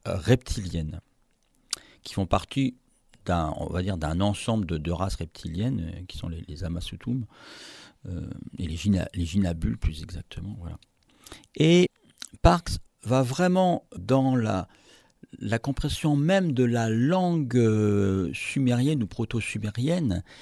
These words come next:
et il arrive à, à, à connaître un petit peu, enfin, toute cette, euh, toute cette écriture, toute ces, toute cette langue, euh, d'une manière assez extra-, extraordinaire, qui, qui lui permet, euh,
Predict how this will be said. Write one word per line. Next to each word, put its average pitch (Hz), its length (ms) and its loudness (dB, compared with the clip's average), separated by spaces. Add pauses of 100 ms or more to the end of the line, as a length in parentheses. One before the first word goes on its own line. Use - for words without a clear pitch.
(320)
et 151 100 8
il 147 100 10
arrive 151 460 4
à, 104 380 2 (280)
à, 98 120 2 (380)
à 98 100 0
connaître 147 460 2
un 107 60 0
petit - 180 -8
peu, 156 220 0
enfin, 110 280 0 (180)
toute 165 200 0
cette, - 340 -4
euh, 90 640 -2 (580)
toute 117 160 -2
cette - 360 -2
écriture, 147 680 -2
toute - 180 -6
ces, 95 340 -4 (280)
toute - 160 -10
cette - 260 -4
langue, 151 380 0 (480)
euh, 90 60 -4
d'une 107 180 2
manière 123 260 4
assez 123 160 2
extra-, - 320 -6 (120)
extraordinaire, 127 720 2 (100)
qui, - 160 -10
qui - 180 -4
lui 110 140 -2
permet, 131 480 0 (720)
euh, 90 280 0